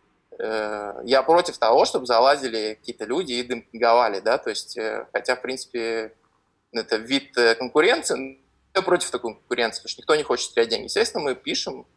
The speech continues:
то есть давайте как-то там по, по ценам, по, по цене договоримся, если товары разные, то есть нет проблем, торгуйте. Если товары одинаковые, естественно, я знаю, где вы его взяли, где вы его купили,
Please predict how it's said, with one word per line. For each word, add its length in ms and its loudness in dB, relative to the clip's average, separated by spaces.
то 60 -16
есть 140 -16
давайте 280 0
как-то 200 -12
там 120 -8
по, 120 -2
по 100 -10
ценам, 400 0
по, 120 -2
по 140 -18
цене 220 0
договоримся, 400 0
если 80 -10
товары 300 4
разные, 380 2
то 100 -18
есть 120 -16
нет 140 -10
проблем, 320 -6
торгуйте. 480 -6
Если 140 -14
товары 240 4
одинаковые, 540 -2
естественно, 380 -6
я 160 2
знаю, 280 0
где 140 -4
вы 100 -2
его 200 -2
взяли, 440 0
где 180 2
вы 60 2
его 220 -6
купили, 540 -6